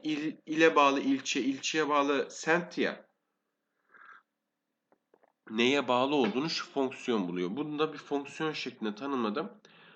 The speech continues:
Fonksiyon şurada arkadaşlar. Gördüğünüz gibi fonksiyonumuz bu.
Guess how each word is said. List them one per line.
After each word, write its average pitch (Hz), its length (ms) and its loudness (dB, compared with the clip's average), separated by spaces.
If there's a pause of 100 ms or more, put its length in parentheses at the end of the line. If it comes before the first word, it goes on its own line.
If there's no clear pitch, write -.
(160)
Fonksiyon 160 480 -2
şurada 131 340 -2
arkadaşlar. - 680 -10 (760)
Gördüğünüz 101 500 -2
gibi 135 180 -10
fonksiyonumuz 107 880 -6
bu. 143 280 -4